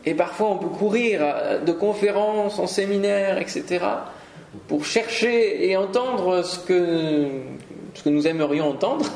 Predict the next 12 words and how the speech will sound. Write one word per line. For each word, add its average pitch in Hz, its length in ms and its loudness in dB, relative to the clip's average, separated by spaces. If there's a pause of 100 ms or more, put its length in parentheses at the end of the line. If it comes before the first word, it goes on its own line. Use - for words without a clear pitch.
(560)
<laughs> - 600 -8
Mais 139 160 0
Dieu 160 160 2
nous 202 140 2
l'a 147 160 2
déjà 180 280 2
dit. 151 220 0 (800)
Dieu 143 120 0
nous 151 120 2
l'a 147 140 4
déjà 151 320 0
dit. 131 200 -4